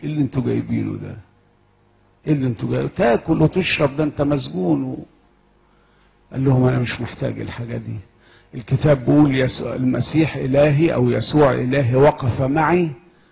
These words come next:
وقواني". هو ده المهم، هو اللي أنا محتاج له ده، هو اللي أنا محتاج له. زمان أبونا إبراهيم، أبونا إبراهيم أبي الآباء،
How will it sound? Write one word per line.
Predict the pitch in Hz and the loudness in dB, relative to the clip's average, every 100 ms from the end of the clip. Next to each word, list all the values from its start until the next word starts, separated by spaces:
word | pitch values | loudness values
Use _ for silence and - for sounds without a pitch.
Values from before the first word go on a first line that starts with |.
| _ _ - | _ _ -8
وقواني". | 120 - 131 135 131 127 117 | -6 0 4 4 4 0 -2
هو | 135 131 | 0 0
ده | 123 | -2
المهم، | 127 123 127 - - _ _ _ _ _ _ _ _ - | -4 -2 -2 -4 -10 _ _ _ _ _ _ _ _ 4
هو | 165 | 6
اللي | 151 151 | 8 6
أنا | 139 | 2
محتاج | 113 - - 120 110 | -2 -6 -6 -6 -6
له | 104 | -8
ده، | 104 113 _ _ _ _ _ _ _ _ - | -10 -16 _ _ _ _ _ _ _ _ 2
هو | 160 | 6
اللي | 139 117 | 6 2
أنا | 110 | -6
محتاج | 113 104 - 120 98 | -8 -10 -8 -8 -8
له. | 90 - _ _ _ _ _ _ - | -10 -12 _ _ _ _ _ _ -2
زمان | 135 143 165 170 165 170 160 - _ _ _ _ _ - | 0 4 6 4 2 -2 -6 -12 _ _ _ _ _ -10
أبونا | 120 139 180 139 | -2 2 2 2
إبراهيم، | 110 120 117 120 110 104 110 - _ _ _ _ - | 0 -2 0 -2 -4 -8 -12 -20 _ _ _ _ -6
أبونا | 123 143 117 | 2 2 2
إبراهيم | 107 98 107 107 101 107 - _ _ _ | -2 -4 -4 -4 -8 -14 -18 _ _ _
أبي | 147 135 | -4 -2
الآباء، | 123 107 113 110 104 | -2 -4 -8 -6 -6